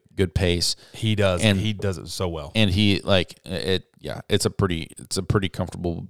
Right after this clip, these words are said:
Speaker 1: book to listen to. However, if you go back and read it,
Speaker 2: Mm-hmm.
Speaker 1: you feel a little bit more like you're applying the principle. At least
Speaker 2: I,
Speaker 1: I did,
Speaker 2: yeah, I
Speaker 1: you
Speaker 2: need
Speaker 1: know?
Speaker 2: to have it.
Speaker 1: As
Speaker 2: I
Speaker 1: I
Speaker 2: need
Speaker 1: was,
Speaker 2: to read it
Speaker 1: as I
Speaker 2: again.
Speaker 1: was turning the pages, you know, I was like, "Okay,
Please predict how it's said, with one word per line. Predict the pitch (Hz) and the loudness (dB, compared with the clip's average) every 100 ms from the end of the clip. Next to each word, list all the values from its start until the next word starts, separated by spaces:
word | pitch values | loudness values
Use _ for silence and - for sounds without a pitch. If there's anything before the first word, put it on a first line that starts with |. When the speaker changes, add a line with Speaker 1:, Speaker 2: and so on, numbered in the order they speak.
| - | -4
Speaker 1:
book | 95 90 | 0 0
to | - | -2
listen | 78 85 - 85 | -4 -2 -4 -4
to. | 85 - | -6 -8
However, | - 117 120 82 - | 0 4 6 4 -4
if | 82 | -6
you | 98 | 0
go | 98 95 | 4 6
back | 101 101 | 6 4
and | 95 87 | 0 0
read | 98 104 | 2 4
it, | 107 - - - | 4 2 -8 -10
Speaker 2:
Mm-hmm. | 92 90 | -6 0
Speaker 1:
you | 104 | 0
feel | 95 - - - 113 113 117 123 - _ _ | 0 -2 -4 -2 2 4 2 -2 -14 _ _
a | 92 | -6
little | 92 95 90 | -2 0 0
bit | - | -2
more | 92 87 85 | -2 -2 -2
like | 85 - | -4 -4
you're | 85 78 | -6 -6
applying | - - 85 76 | -8 -6 -6 -6
the | 71 | -6
principle. | - - - - | -4 -4 -8 -4
At | 113 | 2
least | 117 104 | 4 6
Speaker 2:
I, | 95 | 4
Speaker 1:
I | |
did, | 92 | 2
Speaker 2:
yeah, | 92 85 - | -2 -6 -2
I | 120 | 2
Speaker 1:
you | 143 | 4
Speaker 2:
need | 98 | 4
Speaker 1:
know? | |
Speaker 2:
to | 95 | 2
have | 92 82 | 0 -2
it. | - - | -8 -10
Speaker 1:
As | - 101 95 | -2 2 4
Speaker 2:
I | |
Speaker 1:
I | 90 | 4
Speaker 2:
need | |
Speaker 1:
was, | 90 | 2
Speaker 2:
to | 98 | 0
read | 98 | 0
it | 92 | -2
Speaker 1:
as | 92 | -2
I | |
Speaker 2:
again. | 85 | 0
Speaker 1:
was | 85 - - | -2 -4 2
turning | 110 107 95 | 6 8 6
the | |
pages, | 82 95 92 92 92 87 - - | 4 4 2 2 2 2 -2 0
you | 90 | 2
know, | 87 82 80 | 4 4 2
I | - | 2
was | 80 | 0
like, | 71 - | -2 -2
"Okay, | 87 - 71 | -4 0 -2